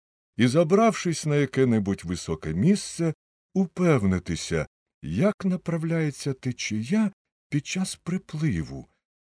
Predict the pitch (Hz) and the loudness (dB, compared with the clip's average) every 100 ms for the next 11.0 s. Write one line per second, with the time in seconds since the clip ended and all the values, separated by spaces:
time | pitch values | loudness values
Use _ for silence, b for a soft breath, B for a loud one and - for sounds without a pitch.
0 | - 135 - 160 170 202 247 190 165 156 | 0 0 4 2 4 4 4 2 2 2
1 | 147 135 - 147 135 - 123 104 98 95 | 0 -2 -2 -2 -2 0 0 0 -2 -2
2 | 87 - 117 120 92 80 - 78 - 95 | -4 0 0 2 2 0 -4 -8 -6 -4
3 | 123 226 117 - _ _ - 131 190 170 | 0 2 2 -2 _ _ 0 2 2 2
4 | 202 196 - 185 180 - 170 160 139 98 | 2 2 0 0 0 -2 -4 -2 0 0
5 | - _ - 87 - - 151 170 151 92 | -2 _ -8 -6 -6 -4 -2 0 4 4
6 | 82 160 131 73 - - 73 - _ _ | 4 4 2 0 -6 -10 -10 -12 _ _
7 | _ _ - 120 107 - 147 135 - 123 | _ _ 4 4 4 0 4 4 4 2
8 | 110 120 104 107 101 147 170 156 - 156 | 2 0 0 2 2 4 4 4 4 2
9 | 135 _ _ _ - 120 - 123 123 175 | 2 _ _ _ 2 2 2 0 4 2
10 | - 170 147 147 139 135 139 185 196 - | 2 -2 0 0 0 2 2 2 0 -4